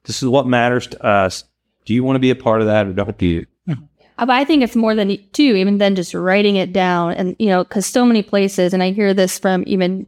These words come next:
Speaker 2: you know, new hires, like, ninety days in, right? So they, you know, not only,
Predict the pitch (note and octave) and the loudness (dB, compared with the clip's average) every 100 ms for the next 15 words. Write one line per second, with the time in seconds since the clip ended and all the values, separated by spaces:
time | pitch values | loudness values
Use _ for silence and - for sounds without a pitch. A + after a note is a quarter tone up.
0 | - G#3 F#3 G#3 F#3+ F3 E3+ E3 D#3+ D#3 | -2 0 2 0 0 2 2 0 -2 -2
1 | _ _ _ _ B3+ G#3 G3+ G3 F3+ E3+ | _ _ _ _ -2 0 2 0 2 2
2 | F3 E3 E3 D#3+ E3 - - G3+ F#3+ F#3+ | 2 0 0 0 0 -2 -2 0 2 0
3 | G3 A3 F#3 F3+ G#3 A3+ G#3+ F#3+ | -4 -4 -2 0 0 2 0 -2